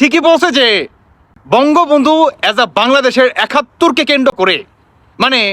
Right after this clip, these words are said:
স্বাধীনতাকে কেন্দ্র করে যদি কেউ এইটার দুঃখ প্রকাশ করে, মানে পনেরোই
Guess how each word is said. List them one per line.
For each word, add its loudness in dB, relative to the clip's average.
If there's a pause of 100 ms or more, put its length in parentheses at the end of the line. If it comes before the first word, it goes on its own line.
(380)
স্বাধীনতাকে 0
কেন্দ্র 2
করে -2
যদি 0
কেউ 2 (800)
এইটার 0
দুঃখ 0 (140)
প্রকাশ 0 (100)
করে, 2 (840)
মানে -2 (380)
পনেরোই 2